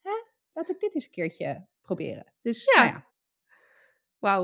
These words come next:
Speaker 1: Nou, als je
Speaker 2: hou
Speaker 1: die
Speaker 2: ons
Speaker 1: koppelt aan de slaap, eh,
Speaker 2: Ja.
Speaker 1: aan de s-, dan,
Speaker 2: Nou ja,
Speaker 1: dan,
Speaker 2: aan de sleeping
Speaker 1: jongens.
Speaker 2: habits. Ja,
Speaker 1: Ja.
Speaker 2: nou, dan, eh, wij hebben gewoon, eh, acht uur per nacht, eh, en
Speaker 1: Over
Speaker 2: een kwalite-,
Speaker 1: een jaar, jongen, zijn wij
Speaker 2: kwalitatieve
Speaker 1: blakend van
Speaker 2: slaap, ja.
Speaker 1: vitaliteit en, eh,
Speaker 2: Ja.
Speaker 1: ja.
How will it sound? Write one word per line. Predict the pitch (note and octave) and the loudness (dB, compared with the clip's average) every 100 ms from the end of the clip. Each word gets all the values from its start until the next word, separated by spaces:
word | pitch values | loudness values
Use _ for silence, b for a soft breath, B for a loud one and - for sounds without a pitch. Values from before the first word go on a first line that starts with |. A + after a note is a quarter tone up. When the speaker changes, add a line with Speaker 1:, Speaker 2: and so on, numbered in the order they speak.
| A#3 | 2
Speaker 1:
Nou, | |
als | F#3 | 0
je | - | 4
Speaker 2:
hou | B3 | 6
Speaker 1:
die | B3 | 6
Speaker 2:
ons | C#4+ | 6
Speaker 1:
koppelt | D#4 C#4 B3+ | 4 4 4
aan | A#3+ A3+ | 4 4
de | G#3 | 4
slaap, | - C4 C#4+ D#4+ D#4+ | 4 4 4 4 6
eh, | |
Speaker 2:
Ja. | C#4+ C#4 C#4 C#4 C4+ C4+ C4+ F4 A#3+ | 8 8 8 8 6 8 10 12 12
Speaker 1:
aan | F#3 | 10
de | |
s-, | - - | 2 -6
dan, | G3+ A3 | 4 8
Speaker 2:
Nou | C4 | 10
ja, | B3 | 10
Speaker 1:
dan, | A#3+ | 8
Speaker 2:
aan | A#3 | 6
de | D4 | 4
sleeping | G#3+ G3+ G3 F3+ | 4 4 6 4
Speaker 1:
jongens. | G#3 G3+ | 4 4
Speaker 2:
habits. | B3+ - - | 2 0 0
Ja, | C#4+ A3+ | 8 8
Speaker 1:
Ja. | D4 D4+ | 8 6
Speaker 2:
nou, | F3 | 4
dan, | F#3 G3+ F#3+ | 0 0 0
eh, | |
wij | F#3+ G3 | 2 2
hebben | G3 G3+ | 0 -2
gewoon, | - F#3+ F#3+ | -4 -6 -4
eh, | F#3+ F#3+ F#3+ | -4 -4 2
acht | A3 G#3+ A3 | 2 2 -4
uur | G3+ | -2
per | G#3 G#3 | -2 -2
nacht, | A3 A3 - - | 0 0 -2 -2
eh, | G3+ F#3+ | 0 0
en | G3 | 4
Speaker 1:
Over | A3 A3 | 4 6
Speaker 2:
een | A#3+ | 8
kwalite-, | A3+ | 8
Speaker 1:
een | A3 B3 | 8 6
jaar, | C4 | 6
jongen, | A#3+ G#3+ G#3 G3+ | 6 4 4 4
zijn | A3+ G#3+ | 4 4
wij | G3+ G3 | 4 4
Speaker 2:
kwalitatieve | A#3 B3+ A3+ G#3 | 2 2 4 6
Speaker 1:
blakend | C4 B3+ A#3+ A3+ | 8 6 6 4
van | A3 | 4
Speaker 2:
slaap, | A3 B3 A3 | 10 12 12
ja. | A#3+ | 10
Speaker 1:
vitaliteit | C4 A#3+ A3+ G3 B3+ A#3+ A3 G#3+ - | 10 12 12 10 8 6 6 4 4
en, | G#3+ G#3+ G#3 | 4 4 2
eh, | G3+ | 6
Speaker 2:
Ja. | A3 G3 | 8 8
Speaker 1:
ja. | D#3+ D3+ | 6 -4